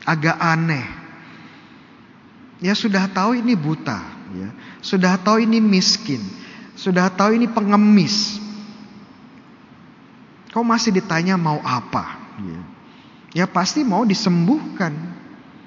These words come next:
pasti mau kehidupannya membaik.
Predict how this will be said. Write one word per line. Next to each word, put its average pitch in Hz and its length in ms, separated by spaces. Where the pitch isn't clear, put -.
pasti 196 320
mau 208 480
kehidupannya 214 640
membaik. 226 560